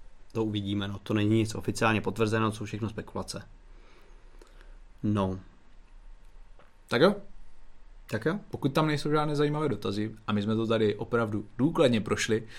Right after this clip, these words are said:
Speaker 2: a
Speaker 1: No, ještě bych
Speaker 2: <laughs> Ne,
Speaker 1: vysílal,
Speaker 2: Petr
Speaker 1: to
Speaker 2: se snažil.
Speaker 1: čte komentáře, jak to není
Speaker 2: Tak mu
Speaker 1: žádná
Speaker 2: odpusťte,
Speaker 1: sláva.
Speaker 2: pokud, eh, přehlédl váš dotaz.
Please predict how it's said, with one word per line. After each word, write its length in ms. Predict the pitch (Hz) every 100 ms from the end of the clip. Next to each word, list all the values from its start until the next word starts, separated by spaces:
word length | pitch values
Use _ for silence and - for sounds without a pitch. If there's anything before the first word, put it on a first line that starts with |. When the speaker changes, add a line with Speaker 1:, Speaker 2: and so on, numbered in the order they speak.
| - - - -
Speaker 2:
a 520 | 101 98 101 101 101 - - 123 - - -
Speaker 1:
No, 80 | 160
ještě 180 | 147 156
bych 100 | 131
Speaker 2:
<laughs> 20 |
Ne, 60 | 110
Speaker 1:
vysílal, 440 | 113 - 139 135
Speaker 2:
Petr 140 | 120 135
Speaker 1:
to 60 |
Speaker 2:
se 100 | 143
snažil. 400 | 135 117 113 120
Speaker 1:
čte 200 | 120 151
komentáře, 520 | - 120 117 120 120 123
jak 120 | 120
to 80 | 127
není 100 | 123
Speaker 2:
Tak 80 | 127
mu 40 |
Speaker 1:
žádná 220 | 127 120
Speaker 2:
odpusťte, 280 | 120 160 113
Speaker 1:
sláva. 280 | 123 135 113
Speaker 2:
pokud, 280 | 117 - -
eh, 100 | 127
přehlédl 400 | - 113 113 117
váš 240 | 117 104
dotaz. 480 | 107 - 110 -